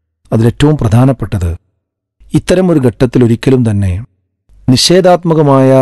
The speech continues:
ചിന്തകൾ ഉയർന്നു വരാൻ പാടില്ല. അപൂർവം ചിലരെങ്കിലും പറയുന്നു, മുസ്ലിങ്ങളുടെ അള്ളാഹു മരിച്ചിരിക്കുന്നു എന്നൊക്കെ. നഊദു ബില്ലാ, ഒരിക്കലും അങ്ങനെ പറയരുത്. മുസ്ലിമീങ്ങൾക്കായിട്ടൊരു അള്ളാഹുവില്ല.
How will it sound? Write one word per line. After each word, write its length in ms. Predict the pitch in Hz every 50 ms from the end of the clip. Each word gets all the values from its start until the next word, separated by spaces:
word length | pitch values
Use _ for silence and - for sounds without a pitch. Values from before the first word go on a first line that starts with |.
| 131 - -
ചിന്തകൾ 520 | - - 120 110 110 107 131 120 127 127 123 - - _ _ _ -
ഉയർന്നു 320 | 104 104 107 107 117 123 117
വരാൻ 240 | 113 107 107 107
പാടില്ല. 420 | 101 - 92 90 92 92 87 69 - - - _ _ _ _ _ _ _ _ _ _ _ _ _ -
അപൂർവം 420 | 107 113 123 135 143 151 156 151 147
ചിലരെങ്കിലും 520 | - 131 123 120 123 123 120 123 120 120
പറയുന്നു, 420 | 117 117 98 95 95 98 101 92 87 82 - _ _ _ _ _ -
മുസ്ലിങ്ങളുടെ 680 | - - - - 135 139 139 135 131 123 127 123 123 127 - - -
അള്ളാഹു 460 | 113 95 95 110 117 123 - 120 123 117 117 131 _ - - _ _ _ _ _ _ _ _ _ _ _ _ _ _ -
മരിച്ചിരിക്കുന്നു 800 | 135 139 143 143 151 - - 208 175 190 - 196 160 156 151 151 139 - -
എന്നൊക്കെ. 340 | 131 110 113 107 95 - - - -
നഊദു 320 | 110 101 98 107 113 110 110
ബില്ലാ, 320 | 90 90 85 85 85 82 87 - - _ _ _ -
ഒരിക്കലും 380 | - 95 95 - - 123 123 120
അങ്ങനെ 200 | 107 104 104 107
പറയരുത്. 480 | - 95 85 85 82 82 87 85 90 90 -
മുസ്ലിമീങ്ങൾക്കായിട്ടൊരു 1160 | - - - - 123 123 131 135 135 135 139 143 139 135 - - 131 127 131 127 - - 131 127 113
അള്ളാഹുവില്ല. 500 | 120 127 131 117 131 131 127 123 123